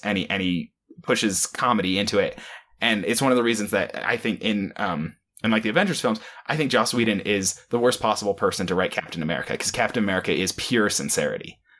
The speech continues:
Um, and, and so I, I, I can't get behind a, a Captain America written by Joss Whedon, but I can get behind a Captain America written by the Russo brothers, who also are using a similar type of comedy to,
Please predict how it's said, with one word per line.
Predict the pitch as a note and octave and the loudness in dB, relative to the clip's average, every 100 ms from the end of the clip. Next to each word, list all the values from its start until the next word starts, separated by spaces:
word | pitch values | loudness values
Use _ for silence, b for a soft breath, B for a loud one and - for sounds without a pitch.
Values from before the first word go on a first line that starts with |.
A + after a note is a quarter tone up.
| b b _ - | b b _ -6
Um, | D2 B1 A#1+ - _ _ _ _ _ _ _ _ _ _ | -4 -4 -6 -12 _ _ _ _ _ _ _ _ _ _
and, | G#2+ G#2 - | -2 -2 -2
and | G#2 | 0
so | A#2 G2+ | 2 4
I, | F#2 - | 2 0
I, | G#2+ G2+ - - _ _ _ - | 0 0 -4 -14 _ _ _ -2
I | A2+ | -2
can't | A2 C#3 A#2 G#2+ - _ _ A2+ | 0 0 0 -2 -8 _ _ -2
get | A#2+ G2+ | 0 2
behind | F#2+ G#2+ G2+ G#2+ B2+ | 2 2 2 2 0
a, | - A2 G2 F#2 G#2 | 0 0 2 0 -2
a | |
Captain | A#2 G2+ A2 | -2 -2 0
America | F#2 F#2+ F#2+ | -2 2 2
written | E2+ F#2+ | 2 -2
by | E2+ | -2
Joss | E2 E2 | 0 -2
Whedon, | F#2+ F#2+ B2+ D#3+ B B B B _ | -2 0 0 -2 B B B B _
but | A#2 G#2+ - - - - | 2 2 0 -6 -20 -6
I | A#2 A2+ | -2 0
can | - F3+ G#3+ | 2 4 4
get | - | 4
behind | G#2 G#2+ G2+ F#2+ | 2 0 0 0
a | G#2 | 0
Captain | A2+ G2+ | 0 0
America | F#2+ F2 F2+ | -4 0 0
written | F2 F2+ | 0 0
by | F#2 | -2
the | F#2 | 2
Russo | C3+ - G2 | 2 2 2
brothers, | E2+ E2 | 2 2
who | - C#3 | 4 6
also | D#3 - F3+ | 6 4 4
are | |
using | A#2 C3 A#2 G#2 F2+ B B B | 6 4 4 0 -2 B B B
a | A2+ | 0
similar | - C3 B2+ A2+ G2+ | 2 4 4 4 4
type | - - G2+ | 0 -2 0
of | G2 | 0
comedy | - F#2 G#2 A#2+ | 0 0 2 0
to, | C3+ A2+ G2 F2+ | 2 4 6 4